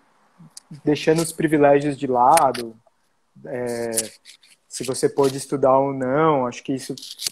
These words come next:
é fundamental, é, isso define muito, né, num, num país desigual como o Brasil. É,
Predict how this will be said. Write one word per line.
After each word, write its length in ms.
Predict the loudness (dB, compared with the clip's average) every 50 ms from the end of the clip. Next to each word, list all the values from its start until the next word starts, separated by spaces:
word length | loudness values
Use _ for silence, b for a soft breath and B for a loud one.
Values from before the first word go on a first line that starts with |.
| -12 _ _ -12 -12
é 40 | -12
fundamental, 720 | -10 -8 0 2 2 2 2 -2 0 2 4 6 6 6 4 0 -4 -12 -12 -12 -8 -4
é, 320 | -2 -2 0 -2 -2 -6 -8 -14 -18 -18 -18 -16 -18 -20 _ -16
isso 160 | -10 -4 0
define 340 | 0 0 0 -2 -2 -2 -2
muito, 380 | -2 -2 -2 -4 -4 -4 -4
né, 240 | -2 0 2 2 2 2
num, 120 | 0 -4 -6 -8 -8
num 120 | -10 -4
país 300 | 0 2 2 2 2 0 -2
desigual 460 | -6 -6 -2 0 2 4 4 4 2
como 160 | 0 -4 -6
o 60 | -4
Brasil. 460 | -2 -2 -2 -2 -2 -2 -2 -2 -2 -4 -6 _ -16 B B B B B B B B B B -20 _ -2
É, 720 | 0 2 4 6 6 6 4 4 4 2 2 0 -2 -4